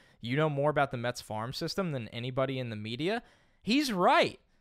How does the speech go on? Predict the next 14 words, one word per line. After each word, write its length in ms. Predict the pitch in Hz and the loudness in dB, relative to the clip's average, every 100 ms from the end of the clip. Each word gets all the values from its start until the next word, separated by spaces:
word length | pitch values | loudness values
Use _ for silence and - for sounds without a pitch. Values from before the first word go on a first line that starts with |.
| _ | _
I've 200 | - 220 | 6 6
learned 220 | 233 262 254 | 8 4 4
enough 300 | 226 302 - | 4 2 2
from 180 | 156 | -2
you 200 | 127 127 | -2 0
where, 180 | 135 180 | 0 0
yes, 420 | 160 240 247 - 123 | 2 2 2 0 -4
we 140 | 135 170 | -2 0
like 340 | 131 170 180 | 4 4 2
Matt 220 | 175 147 | 0 2
Allan, 380 | 113 117 143 185 - | 2 0 0 -4 -2
we 140 | 143 | -2
like 320 | 131 120 190 | 0 0 2
Alvarez. 640 | 147 127 117 113 120 190 | 2 2 2 -2 -2 -2